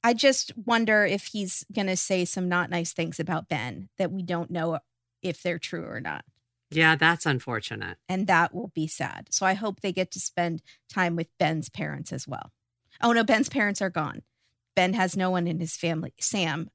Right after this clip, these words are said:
Speaker 1: Sam and his wife, maybe.
Speaker 2: I hope they get to spend time with Sam.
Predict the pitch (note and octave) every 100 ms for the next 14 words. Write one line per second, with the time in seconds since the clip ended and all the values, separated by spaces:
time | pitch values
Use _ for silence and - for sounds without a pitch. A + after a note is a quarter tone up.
0 | _ - - F#3+ F3+ F#3 E3 - E3 D#3+
1 | - C#3+ - F2+ _ _ _ _ _ _
2 | _ E3 F3+ F#3+ G3 F3 F3 E3 D#3+ -
3 | D3 C3+ C3 A#2+ A#2+ - - -